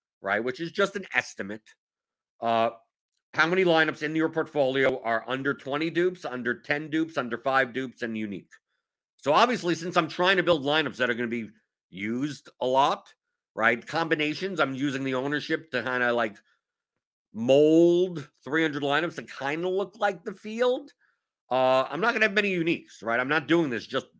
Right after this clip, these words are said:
to, to, to play these lineups. I'm doing this to see the combinations, right? See the, see the salary levels.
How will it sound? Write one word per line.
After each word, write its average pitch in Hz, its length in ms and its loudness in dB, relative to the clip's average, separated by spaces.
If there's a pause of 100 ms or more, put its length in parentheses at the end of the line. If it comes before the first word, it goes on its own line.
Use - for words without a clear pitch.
to, 123 100 -4
to, 120 200 -10 (520)
to 139 80 -8
play 185 440 2
these 170 220 -2
lineups. 123 440 0
I'm 117 120 -8
doing 170 220 0
this 143 180 -8 (240)
to 127 80 -10
see 185 320 -4
the 175 140 -4
combinations, 147 1160 -6 (500)
right? 123 300 0 (160)
See 175 320 -4
the, 165 160 -2
see 170 200 -4
the 170 120 -6
salary 151 540 4
levels. 85 580 -6